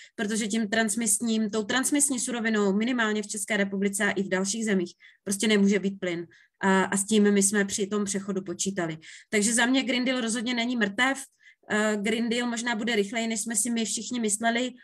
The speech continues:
Bude to, bude to dražší a,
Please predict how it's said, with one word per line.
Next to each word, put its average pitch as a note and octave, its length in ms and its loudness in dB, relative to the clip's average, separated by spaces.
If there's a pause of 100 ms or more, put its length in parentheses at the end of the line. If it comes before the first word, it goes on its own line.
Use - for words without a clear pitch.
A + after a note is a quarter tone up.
(420)
Bude B3 240 4
to, A#3+ 340 -2
bude A3 240 2
to A#3+ 360 -2
dražší A#3+ 680 2 (440)
a, G#3+ 380 0